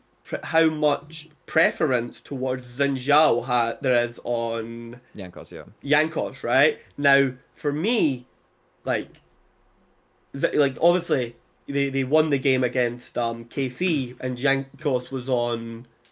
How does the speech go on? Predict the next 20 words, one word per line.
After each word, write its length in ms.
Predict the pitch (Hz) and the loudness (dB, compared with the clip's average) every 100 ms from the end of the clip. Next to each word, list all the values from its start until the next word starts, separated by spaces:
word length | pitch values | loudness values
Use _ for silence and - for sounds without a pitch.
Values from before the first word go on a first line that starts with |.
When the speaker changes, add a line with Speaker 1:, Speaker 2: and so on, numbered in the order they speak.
| _ _ | _ _
Speaker 1:
Jarvan. 400 | - 170 160 104 82 - _ - | 6 6 6 2 -6 -20 _ 2
But 100 | 147 | 4
I 40 | |
think 280 | 185 180 135 | 4 2 -2
he 160 | - | -8
could 160 | 143 160 | -4 -2
have 140 | 139 | -2
been 180 | 131 127 | -2 -6
playing 400 | 123 147 135 127 | -4 0 0 -2
Lulu 480 | 117 120 185 240 170 | -4 2 6 8 6
jungle 380 | 135 123 123 120 | 4 0 -2 -4
that 180 | 113 123 | -4 -4
game 300 | 117 117 113 | -4 -6 -4
and 160 | 127 | -4
probably 400 | 123 135 123 120 | -2 -4 -2 -6
still 240 | 117 - 117 | -6 -2 2
won 220 | 147 196 | 4 4
it. 160 | 117 - | 2 -2
<laughs> 220 | - - | -18 -20
So, 360 | - - 220 254 | -16 0 4 2